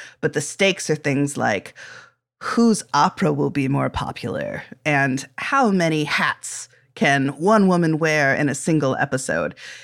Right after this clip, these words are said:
The stakes are so low and the drama is so high. Anyone who enjoys costuming, watch The Gilded Age, um,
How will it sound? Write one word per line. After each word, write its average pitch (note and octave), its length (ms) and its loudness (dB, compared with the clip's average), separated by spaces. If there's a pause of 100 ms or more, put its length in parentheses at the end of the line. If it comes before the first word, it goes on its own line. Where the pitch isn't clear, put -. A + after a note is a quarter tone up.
(220)
The F#3+ 120 2
stakes - 840 -4 (120)
are D#3 360 2
so E3+ 800 2 (360)
low D#3 680 2
and D3+ 160 0
the D3 120 0
drama D3+ 440 0
is D3 240 -4
so E3+ 300 0
high. D3 600 2 (440)
Anyone A3+ 380 6
who A3+ 160 4
enjoys E3 380 0
costuming, C#3+ 720 -2 (120)
watch D#3 340 0
The E3 80 -6
Gilded C3+ 340 0
Age, - 380 -2 (120)
um, B2+ 420 2